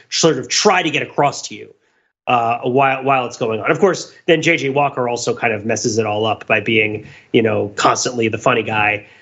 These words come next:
Uh, and again, messes it up, A K A makes the show the thing that people like to watch, <laughs> right? Like, A-, A K A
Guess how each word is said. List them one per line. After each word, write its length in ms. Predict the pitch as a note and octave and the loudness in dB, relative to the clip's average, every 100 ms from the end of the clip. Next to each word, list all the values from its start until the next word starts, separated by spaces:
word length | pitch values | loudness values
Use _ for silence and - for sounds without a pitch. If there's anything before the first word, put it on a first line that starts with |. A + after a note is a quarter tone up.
| _ - | _ 0
Uh, 440 | A2+ A2 G#2 G#2 E3 | 2 2 0 0 2
and 100 | G#3 | 2
again, 220 | F#3 - - | 0 -4 -2
messes 300 | A3 A3+ G#3 | 0 0 0
it 100 | F#3 | 2
up, 220 | F#3+ F3+ - | 2 0 0
A 100 | F3+ | -2
K 120 | - F3 D#3 D#3+ | 0 0 2 0
A 20 | C#3+ | 0
makes 280 | D#3+ D#3 | -2 -2
the 60 | C3+ | -6
show 260 | - E3 D3 | 0 0 0
the 80 | |
thing 180 | C3+ D#3 | 0 0
that 80 | C3+ | 0
people 200 | D3+ C#3 | -2 0
like 140 | C#3+ | -2
to 60 | B2+ | 0
watch, 680 | B2 A2+ - - - - - | 0 2 0 -4 -4 -12 -8
<laughs> 60 | - | -2
right? 120 | F#3 | -2
Like, 280 | D3 - F#3 | 0 -4 0
A-, 320 | F#3 - - A3 | -2 -2 -2 0
A 120 | G#3+ | 2
K 240 | A3+ A3+ | 2 2
A 340 | G3+ F#3 - | 0 -2 -6